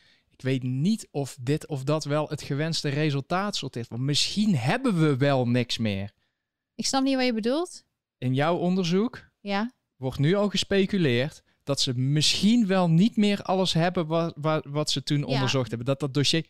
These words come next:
Speaker 1: misschien wel niet meer compleet is. De Belastingdienst heeft een archiefplicht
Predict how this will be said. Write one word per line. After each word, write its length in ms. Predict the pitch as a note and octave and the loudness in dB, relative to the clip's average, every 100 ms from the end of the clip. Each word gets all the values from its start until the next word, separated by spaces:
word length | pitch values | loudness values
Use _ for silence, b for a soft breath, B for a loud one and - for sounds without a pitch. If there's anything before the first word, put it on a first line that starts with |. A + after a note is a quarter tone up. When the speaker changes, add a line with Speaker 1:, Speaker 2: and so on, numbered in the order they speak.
| - | -4
Speaker 1:
misschien 720 | C3 D#3+ F3+ - - A#3 C4+ | 0 4 4 2 2 2 2
wel 200 | G#3+ G3 | 2 2
niet 180 | F#3 F#3+ | 2 2
meer 200 | F#3+ - | -2 0
compleet 380 | D#3+ E3 E3 B2+ | -2 0 0 0
is. 60 | |
De 80 | B2+ | -2
Belastingdienst 500 | C#3 F#3 - F3+ D3+ | -2 0 0 0 2
heeft 180 | D#3 C#3+ | 0 -2
een 80 | C3+ | -4
archiefplicht 960 | C#3+ C3 F#3 G3 - B2 A2+ - - | -4 -2 -2 -2 -2 0 0 -4 -14